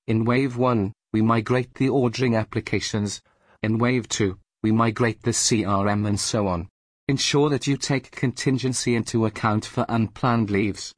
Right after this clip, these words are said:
tools not working, bottlenecks, et cetera. Trust me, there will be problems and issues,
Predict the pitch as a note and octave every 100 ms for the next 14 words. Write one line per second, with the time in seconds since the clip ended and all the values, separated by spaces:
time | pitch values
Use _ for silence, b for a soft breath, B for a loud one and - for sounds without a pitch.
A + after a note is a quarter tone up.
0 | b b b - D3 C3 A#2+ C3 C#3+ -
1 | A2+ G2 - A#2 D3 - _ C3+ B2 -
2 | B2 A#2+ - - A#2 - - A#2 - -
3 | - - A#2+ - G#2+ G2+ C3 _ B B
4 | B B - A#2 A2+ B2 A#2 - C3 E3
5 | D#3 D3 B2 A2+ - A#2 F2+